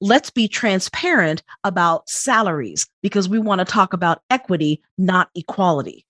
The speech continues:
When we as women start voicing our opinions and demanding those things, the fairness,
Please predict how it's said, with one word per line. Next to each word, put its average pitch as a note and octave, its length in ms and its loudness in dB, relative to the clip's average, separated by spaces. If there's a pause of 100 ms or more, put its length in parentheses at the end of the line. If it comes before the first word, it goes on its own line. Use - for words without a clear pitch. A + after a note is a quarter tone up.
(520)
When G3 360 0
we C#4+ 260 0
as G3+ 240 -2
women F#3 320 0
start F#3 400 0
voicing G3 420 0
our E3 100 6
opinions F#3 520 0
and F#3 160 2
demanding D#3+ 880 0 (320)
those F#3+ 320 -2
things, D#3+ 520 -2 (220)
the E3 100 4
fairness, B3 800 -2